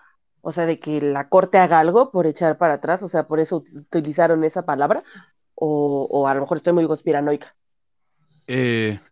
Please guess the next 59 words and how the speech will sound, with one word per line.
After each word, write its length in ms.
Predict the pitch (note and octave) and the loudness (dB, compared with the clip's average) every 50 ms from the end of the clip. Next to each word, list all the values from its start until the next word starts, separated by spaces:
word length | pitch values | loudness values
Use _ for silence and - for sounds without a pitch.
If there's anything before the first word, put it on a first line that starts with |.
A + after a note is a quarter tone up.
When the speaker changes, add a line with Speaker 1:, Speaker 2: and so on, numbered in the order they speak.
| _ _ _ _ _ _ _ _ - F#2+ - - - - _ _ | _ _ _ _ _ _ _ _ -20 -20 -20 -20 -20 -20 _ _
Speaker 2:
perdón, 240 | - - G#2+ G#2+ G#2+ G#2+ | 2 2 4 4 2 0
no 80 | A#2 C3 | -2 -4
entendí 300 | B2+ - A2 - - G#2 | 0 2 4 4 4 4
a 40 | G2 | 0
qué 100 | - - | 0 -2
te 100 | A#3 - | -4 -2
referís. 480 | - - A3+ - E2+ D#2+ E2 D#2+ - - | -2 -4 -4 -4 -4 -6 -6 -8 -10 -14
Speaker 1:
<laughs> 560 | - - - - A#3 - - - - - - | -20 -20 -18 -16 -14 -14 -12 -12 -6 2 4
O 100 | D4+ D4+ | 6 6
sea, 100 | D4+ E4 | 8 8
me 100 | D#4 D#4 | 8 8
refiero 260 | D4 D#4+ D4+ F#4 G4 G#4+ | 6 6 4 2 0 0
a 40 | |
que, 240 | G#4+ F4+ C4+ - - - | 2 2 0 0 0 0
¿qué, 260 | D4+ D#4+ D4+ - C4 - | 2 2 2 2 0 -2
qué 140 | F4 G4 | -2 0
grado 340 | F#4 G#4 G4 F#4+ F#4+ G#4 G#4 | 2 4 4 4 4 4 2
de 60 | F#4+ | -2
influencia 580 | D#4 A#3 G3 - A#3+ A#3+ B3 B3+ A#3+ D4+ C#4+ C4+ | -2 -2 -2 2 4 4 4 4 4 2 0 2
tiene 240 | C4+ C4 B3 B3 B3 | 2 0 2 2 2
la 120 | A#3+ G#3+ - | 2 2 0
política? 400 | E3+ E3 E3 D#3 E3 - - D#3 | 0 -2 -2 -4 -2 0 0 0
Eso 180 | D3 - F#3+ - | 0 -4 -10 -10
que 80 | F#3+ | -8
es 40 | F#3 | -4
más 180 | F#3+ F#3+ F#3 F3+ | -2 -2 -2 -2
bien 160 | F3+ E3+ E3 | -2 -4 -2
pregunta, 380 | E3 F3+ E3+ D3 C#3+ C#3+ C3+ C#3 | -2 -2 -2 -2 -4 -6 -8 -10
porque 240 | - - D3+ - D3 | -10 -14 -10 -8 -6
no, 140 | D3 D3 B2+ | -4 -4 -4
no 160 | D3+ F3 F3 | 0 0 2
lo 140 | E3+ F3 E3+ | 4 2 2
sé 220 | E3+ - E3+ D3+ D3 | 2 2 2 2 2
allá 300 | D3 C#3+ D3 C#3+ C#3 C#3+ | 2 2 2 0 0 0
tanto. 300 | D3 D3 C#3+ - G#3+ - - - - - - - _ _ - - | -2 -4 -2 -4 -8 -10 -10 -20 -20 -20 -20 -20 _ _ -6 0
¿Qué 140 | - G4 | 0 0
Speaker 2:
Ajá. 60 | - F2 | 4 4
Speaker 1:
tanta 300 | F#4 F4+ F4 E4 - F4+ | 4 4 4 2 0 0
influencia 580 | F4+ D#4+ E4 D#4 D4 C#4 C4+ D#4 D4 C#4 C#4 | 0 0 2 0 0 0 2 2 2 2 2
puede 260 | - C4+ C4 A#3+ A#3+ | 4 4 6 6 6
tener 360 | A#3+ - A#3 G3+ G3 F#3+ F#3+ G3 | 4 2 0 2 2 2 2 2
la, 200 | G3 F#3+ F3+ - | 2 2 2 2
la 200 | F#3 F3+ E3+ E3 | 2 2 2 0
iglesia, 560 | D#3 E3+ F#3+ G3 G3 G3 - A3+ A3 G#3+ G#3 | 0 2 2 2 0 0 0 2 4 4 4
el 120 | F3 D#3 D3+ | 2 2 -2
estado 500 | C#3+ C#3+ - - F3 E3 E3+ E3 D#3 C#3 | -4 -2 0 2 4 4 4 2 0 -2
de 120 | C3+ C#3+ | -4 -6
Utah 460 | C3+ C#3 E3 E3+ E3 D#3+ D#3+ C#3+ C3+ | -6 -6 -6 -6 -4 -2 0 0 0
o 40 | C3+ | 0
no 200 | C3+ C#3 C#3+ D#3 | -2 -4 -6 -6
sé, 280 | _ - F3+ F3+ - _ _ _ _ _ _ _ _ _ _ _ | _ -4 -4 -4 -4 _ _ _ _ _ _ _ _ _ _ _
en 200 | - F3 E3+ E3+ | -2 -2 0 2
a 100 | E3 D#3+ | 2 0
lo 140 | D#3 D#3 D#3 | 2 0 0
mejor, 460 | D#3 D#3 D#3 D#3 D#3 - F#3+ F#3 F#3 | 0 0 -2 -2 0 2 2 2 2
este, 360 | F#3 F#3 F#3 _ - E3+ D3+ - | 2 -4 -6 _ -6 -4 -4 -2
o 60 | D#3 | 0
sea, 120 | - A#3 | 0 0
hay, 80 | A#3 | 0